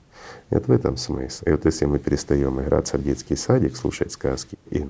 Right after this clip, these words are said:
здраво смотреть на вещи, то мы прекрасно тогда начинаем понимать, что мир материальный — это мир потребления друг друга. Кто-то кого-то всегда ест. И, говорят, человек — это вершина,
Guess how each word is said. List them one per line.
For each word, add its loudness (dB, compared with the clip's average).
здраво 0
смотреть -6
на -4
вещи, 2
то -4
мы 0
прекрасно 0
тогда -4
начинаем -2
понимать, -8
что -2
мир 0
материальный — 4
это 0
мир 2
потребления 0
друг -6
друга. -8
Кто-то 4
кого-то 0
всегда -6
ест. -10
И, 2
говорят, 2
человек — 2
это 0
вершина, -2